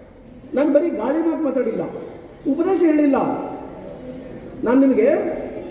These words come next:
ಗಾಳಿ ಮಾತು ಹೇಳಿಲ್ಲ, ಉಪದೇಶ ಹೇಳಿಲ್ಲ, ಜೀವಂತ ಉದಾಹರಣೆಯಾಗಿ ಹೇಳಿದ್ದೀನಿ. ನಾನು ಯಾವ ರೀತಿ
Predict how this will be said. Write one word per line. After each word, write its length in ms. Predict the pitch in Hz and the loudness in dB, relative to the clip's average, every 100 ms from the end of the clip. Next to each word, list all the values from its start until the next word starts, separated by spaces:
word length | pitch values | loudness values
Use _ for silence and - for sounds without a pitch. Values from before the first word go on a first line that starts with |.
| - - 170 | -12 -6 -2
ಗಾಳಿ 340 | 220 302 392 | 2 2 2
ಮಾತು 200 | 302 269 | 2 2
ಹೇಳಿಲ್ಲ, 520 | 247 214 226 302 220 | 2 2 2 -2 -4
ಉಪದೇಶ 320 | 220 254 277 262 | 0 2 2 2
ಹೇಳಿಲ್ಲ, 280 | 247 247 277 339 - - - - - - 170 | 0 0 -2 -4 -8 -12 -16 -18 -20 -16 0
ಜೀವಂತ 500 | 240 277 285 277 254 | 2 4 4 4 4
ಉದಾಹರಣೆಯಾಗಿ 600 | 220 240 254 254 247 269 | 2 0 0 2 0 2
ಹೇಳಿದ್ದೀನಿ. 460 | 262 247 233 254 247 160 - - - - - - - - - - - - - | 2 2 0 0 0 -2 -6 -10 -14 -18 -20 -20 -20 -20 -20 -20 -20 -16 -4
ನಾನು 320 | 196 233 247 285 392 - - - | -2 2 4 4 2 -4 -8 -2
ಯಾವ 280 | 185 214 226 | -2 0 0
ರೀತಿ 360 | 226 226 277 | 0 2 0